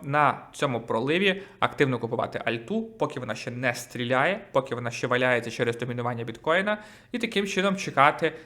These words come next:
протягом наступних декількох місяців реалізації таких трейдів.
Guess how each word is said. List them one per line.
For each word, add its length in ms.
протягом 240
наступних 280
декількох 340
місяців 340
реалізації 580
таких 280
трейдів. 380